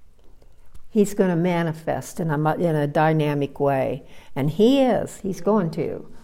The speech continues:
I wanna be around when he does. So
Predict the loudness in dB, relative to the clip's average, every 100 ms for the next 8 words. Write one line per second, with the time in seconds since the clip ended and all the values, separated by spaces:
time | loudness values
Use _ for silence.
0 | -4 4 6 6 4 2 0 0 0 -2
1 | -4 -6 -8 -8 -6 -6 -6 -8 -10 -12
2 | -14 -10 -10 -6 -8 -8 -10 -10 -8 -2
3 | 4 6 6 4 -2